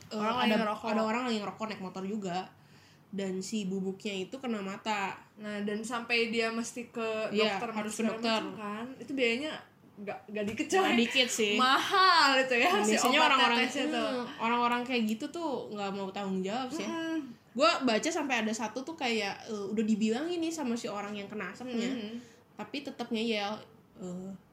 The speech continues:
Speaker 1: "Bebas kok, ini kan jalan, ruang terbuka," gitu.
Speaker 2: Iya, iya, maksudnya even iya sih, itu udaranya udara terbuka, tapi kan si bubuknya tuh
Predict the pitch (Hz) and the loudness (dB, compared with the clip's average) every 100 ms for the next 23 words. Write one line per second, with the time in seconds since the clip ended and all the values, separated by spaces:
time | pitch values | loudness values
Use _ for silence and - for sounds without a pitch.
0 | _ _ _ _ _ _ _ _ 220 214 | _ _ _ _ _ _ _ _ 0 0
1 | 202 320 403 285 320 453 359 226 269 233 | 2 0 -2 0 0 2 2 2 2 0
2 | 233 208 214 214 208 - 226 226 202 - | 0 -2 -4 -4 -4 -4 -4 -2 -4 -4
3 | 302 269 233 226 208 269 262 262 320 403 | 0 2 2 2 0 0 2 2 2 0
4 | - - 285 311 254 269 262 311 381 - | 0 -4 2 4 4 0 2 2 2 0
5 | 247 262 262 - 240 226 226 254 285 247 | -2 -2 -2 -2 2 2 2 0 -2 0
6 | 233 226 226 208 202 262 262 277 277 403 | -2 -2 -4 -6 -6 -6 -6 -4 -2 -2
7 | 539 - - - - - - 311 254 277 | -4 -8 -18 -20 -20 -20 -2 2 4 4
8 | 269 311 330 427 | 2 0 -4 -4